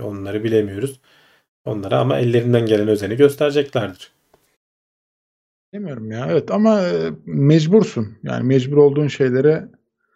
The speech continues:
Speaker 2: diyebilecek bir
Speaker 1: Ben
Speaker 2: şey
Speaker 1: şeyi
Speaker 2: yok.
Speaker 1: merak ediyorum. E, sonuçta hani atmosfer falan olmadığı için bir göktaşı gelip çarpabilir yani pat diye.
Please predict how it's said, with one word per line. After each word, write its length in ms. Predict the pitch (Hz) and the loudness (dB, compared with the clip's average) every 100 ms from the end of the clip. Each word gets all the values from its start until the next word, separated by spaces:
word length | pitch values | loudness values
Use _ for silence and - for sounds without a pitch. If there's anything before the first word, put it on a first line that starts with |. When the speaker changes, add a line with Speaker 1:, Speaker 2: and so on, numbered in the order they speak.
| _ _ _ - | _ _ _ -4
Speaker 2:
diyebilecek 420 | 127 127 127 135 | -2 -2 -2 -2
bir 80 | 110 | 4
Speaker 1:
Ben 80 | 135 165 | 4 6
Speaker 2:
şey 20 | |
Speaker 1:
şeyi 160 | 143 | 6
Speaker 2:
yok. 80 | 170 | 6
Speaker 1:
merak 320 | 156 113 104 | 4 2 0
ediyorum. 440 | 104 98 92 101 _ | -6 -8 -12 -14 _
E, 360 | 110 104 104 107 110 _ _ _ _ _ _ _ | -10 -8 -8 -10 -16 _ _ _ _ _ _ _
sonuçta 400 | - 110 - 127 | -10 -10 -6 -4
hani 260 | 123 123 123 _ _ _ _ _ _ 117 | -4 -6 -10 _ _ _ _ _ _ -10
atmosfer 520 | 123 123 120 131 127 | -6 -6 -2 0 0
falan 180 | 131 127 | 0 -2
olmadığı 280 | 127 131 | -2 -4
için 260 | 190 - 104 | -6 -10 -16
bir 140 | 107 | -10
göktaşı 480 | 107 123 123 131 127 | -2 -2 0 -2 0
gelip 280 | 123 127 127 | 4 4 2
çarpabilir 580 | 120 113 127 120 131 131 | -6 -6 -4 -4 0 0
yani 260 | 104 95 - | -2 -6 -10
pat 320 | 107 - - | -14 -16 -14
diye. 260 | 107 151 | -8 -8